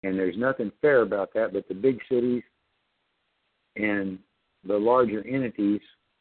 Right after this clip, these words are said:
corporations, you know, the municipalities,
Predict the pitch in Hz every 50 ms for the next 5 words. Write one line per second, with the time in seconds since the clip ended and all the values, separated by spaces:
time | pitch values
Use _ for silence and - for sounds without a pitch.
0 | _ _ - - 123 120 - - 113 110 113 110 - - 113 113 107 107 104 101
1 | 101 101 98 92 90 98 117 117 107 120 110 - - 107 - 123 127 123 120 113
2 | 101 101 98